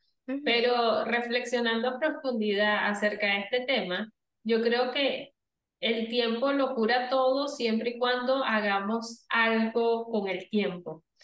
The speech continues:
Speaker 1: Ujú.
Speaker 2: Porque no es simplemente dejar pasar el tiempo y ya, yo creo que hay que hacer un trabajo interno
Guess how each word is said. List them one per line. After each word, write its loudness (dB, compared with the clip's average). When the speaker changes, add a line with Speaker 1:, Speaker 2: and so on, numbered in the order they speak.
Speaker 1:
Ujú. -12
Speaker 2:
Porque 0
no 2
es -2
simplemente -2
dejar 0
pasar 0
el 0
tiempo 2
y -2
ya, 0
yo -6
creo -8
que 0
hay -4
que -4
hacer -4
un 0
trabajo 0
interno -2